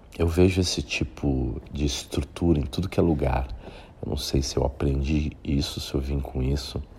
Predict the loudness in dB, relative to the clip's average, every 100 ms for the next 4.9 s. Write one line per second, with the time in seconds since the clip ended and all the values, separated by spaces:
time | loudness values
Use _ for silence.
0 | -20 -20 -20 -18 -4 -2 -2 -4 -2 0
1 | 2 2 2 0 -2 0 2 2 0 -2
2 | -2 -2 -2 -6 -16 -20 -20 -20 -20 -20
3 | -12 -2 0 2 0 -2 -2 0 0 0
4 | 0 -2 -2 -4 -4 -4 -4 -4 -4